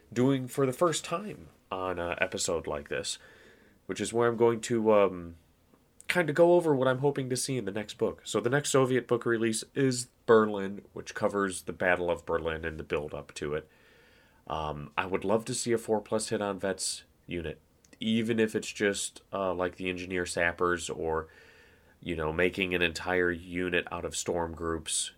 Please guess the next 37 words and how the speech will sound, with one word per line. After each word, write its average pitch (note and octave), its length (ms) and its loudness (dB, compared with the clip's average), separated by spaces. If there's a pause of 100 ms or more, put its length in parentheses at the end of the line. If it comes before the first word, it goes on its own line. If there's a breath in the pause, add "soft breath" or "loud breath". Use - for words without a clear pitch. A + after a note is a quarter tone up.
(420 soft breath)
I, E2+ 220 2
I - 20 2
would F2+ 320 -6
really G#2 280 4
like F#2 260 2
to F#2 100 -8
see F2 200 -4
a D#2+ 80 -2
four E2 220 -2
plus - 340 -6
hit-on D2+ 380 -6
so D#2 160 -8
that D2+ 200 -8
they D#2+ 120 -2
can D#2 220 -12
compete D#2+ 460 -10
at D2 220 -8
that D2 240 -4
level, C#2+ 400 -10 (880 soft breath)
while F2 140 0
still F#2 280 6
having E2 400 -2
the D#2 160 -4
options D2+ 440 -4
of C#2+ 120 -6
the D2+ 240 -2
three E2 240 -6
plus - 360 -6
hit-on C#2+ 300 -4
tank C#2+ 300 -10
companies C#2+ 500 -10
and C#2 140 -14
regular, C#2+ 580 -8
uh, C#2 240 -6
motor D2 280 -6
rifle C#2+ 340 -8
companies. C#2+ 580 -16